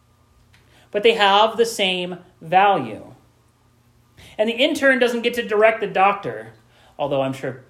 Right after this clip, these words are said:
a lot of them probably try to do that. These roles are all based on authority. And as disciples, we believe that Scripture teaches that there is an equality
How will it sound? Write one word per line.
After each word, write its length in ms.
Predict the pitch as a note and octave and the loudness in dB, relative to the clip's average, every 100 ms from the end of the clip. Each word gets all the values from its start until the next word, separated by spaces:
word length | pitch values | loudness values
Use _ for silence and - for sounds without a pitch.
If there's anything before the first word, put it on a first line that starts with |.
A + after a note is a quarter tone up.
| - | -6
a 40 | |
lot 120 | C3 | -2
of 100 | A#2+ | -2
them 140 | A#2+ A2+ | -6 -12
probably 240 | A#2 G#2+ | -10 -12
try 400 | G#2 A#2 - - _ | -12 -12 -12 -14 _
to 100 | - | -20
do 120 | - C3 - _ | -20 -20 -20 _
that. 140 | - - - - - _ _ _ _ _ _ _ _ _ _ _ _ _ _ _ _ _ - - - - - | -18 -18 -20 -20 -20 _ _ _ _ _ _ _ _ _ _ _ _ _ _ _ _ _ -20 -20 -20 -20 -6
These 280 | C#4 E4 C4+ | -2 -2 4
roles 320 | C4+ B3+ A#3 | 6 6 2
are 120 | B3 | 2
all 400 | G#3 A#3+ C4 - | 6 6 6 4
based 320 | A3+ G#3+ G#3 | 2 0 -2
on 100 | F#3+ | -4
authority. 540 | F#3+ - G3+ E3+ B2 B2 - - | -4 -2 0 0 -2 -10 -12 -4
And 160 | G#3 | 0
as 160 | A#3+ G3 | 0 -2
disciples, 600 | G#3+ - B3+ B3+ B3 G3+ | -6 4 6 6 2 -6
we 160 | A3 C4+ | -4 2
believe 360 | B3+ A#3 B3 | 2 2 0
that 140 | G#3 G3+ | -2 -4
Scripture 460 | - A3+ A3+ G3 | 0 0 0 -6
teaches 580 | - B3+ A#3+ F#3+ D3+ D3+ - - - | -4 -6 -6 -6 -6 -8 -18 -6 2
that 200 | D#3 F3+ | 2 2
there 140 | G3+ | 0
is 100 | F3 | 0
an 100 | E3+ | -4
equality 720 | D#3 - G#3+ A3 A3 A#3 | -8 2 4 4 2 -6